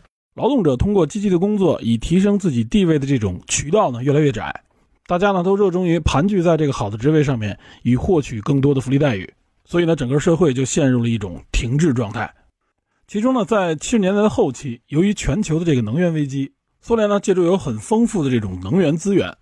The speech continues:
使得当时它的这个经济呢不至于崩盘，能够继续的延续下去。但也从此使得苏联呢就走上了依赖这些资源的经济发展之路啊，直到今天俄罗斯仍然是这样。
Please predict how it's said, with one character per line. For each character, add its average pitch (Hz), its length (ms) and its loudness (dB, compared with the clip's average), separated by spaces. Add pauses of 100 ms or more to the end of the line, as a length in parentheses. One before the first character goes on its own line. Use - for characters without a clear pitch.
(140)
使 - 180 -6
得 147 60 4
当 190 220 2
时 170 160 -2
它 185 100 0
的 180 60 4
这 165 100 2
个 143 80 2
经 170 160 0
济 156 100 2
呢 113 220 0
不 - 80 -6
至 160 140 2
于 147 80 6
崩 175 180 0
盘， 120 260 -4 (240)
能 156 240 0
够 196 200 2
继 147 180 0
续 131 140 0
的 117 60 2
延 107 200 0
续 123 100 2
下 110 140 -4
去。 - 180 -16 (280)
但 190 140 0
也 165 80 0
从 165 220 2
此 160 220 0
使 - 180 -2
得 127 100 2
苏 165 140 -2
联 139 180 2
呢 139 160 2
就 147 120 0
走 113 240 -4
上 151 200 2
了 135 120 -2
依 165 180 0
赖 143 240 0
这 104 120 -10
些 123 200 -6
资 196 300 -2
源 95 200 0
的 95 240 -8
经 113 140 -2
济 110 80 0
发 107 100 -4
展 98 140 -6
之 98 80 -10
路 107 200 -4 (140)
啊， 110 120 -8
直 127 120 -4
到 139 120 2
今 185 200 0
天 175 160 2
俄 151 80 -2
罗 139 120 0
斯 143 160 -4
仍 170 120 0
然 135 160 2
是 123 100 -4
这 127 60 2
样。 113 140 -4